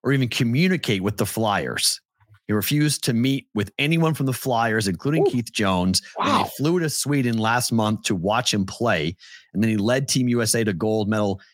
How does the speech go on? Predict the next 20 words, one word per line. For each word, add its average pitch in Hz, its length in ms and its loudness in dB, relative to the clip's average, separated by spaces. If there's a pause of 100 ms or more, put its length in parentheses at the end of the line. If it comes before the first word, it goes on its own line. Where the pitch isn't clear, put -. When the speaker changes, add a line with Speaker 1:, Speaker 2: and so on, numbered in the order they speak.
Speaker 1:
in 98 80 -2
the 98 60 2
World 104 240 0
Championships. - 720 0 (1120)
Kid 208 240 -2
wouldn't 220 220 0
even 175 260 0
meet 208 240 2
with 160 140 0
the 151 80 2
team 175 260 0
that 170 100 2
held 156 220 2
his 127 140 -4
rights. 185 560 2
<laughs> - 40 -10 (680)
They 196 200 0
flew 254 220 0
to 170 120 2
Sweden, 208 640 -2